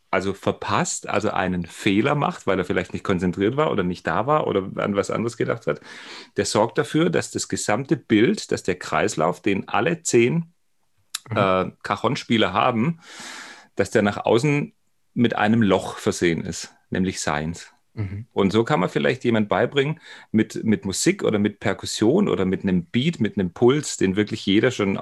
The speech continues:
Speaker 1: von, von Beginn an, von Geburt an in sich trägt, den nach außen zu, hörbar zu adaptieren.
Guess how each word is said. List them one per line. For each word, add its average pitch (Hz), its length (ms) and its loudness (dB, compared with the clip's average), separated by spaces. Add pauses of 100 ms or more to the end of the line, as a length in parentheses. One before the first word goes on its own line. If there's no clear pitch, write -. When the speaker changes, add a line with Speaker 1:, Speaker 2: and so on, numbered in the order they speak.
Speaker 1:
von, 92 460 0
von 92 400 -2 (160)
Beginn 107 340 -2
an, 113 260 -2 (440)
von 101 180 -6
Geburt 101 300 0
an 120 160 0
in 127 160 2
sich 143 220 -4
trägt, - 360 -2 (340)
den 120 200 4
nach 110 140 0
außen 156 340 2
zu, - 240 -6
hörbar 165 420 4
zu - 160 0
adaptieren. 139 720 2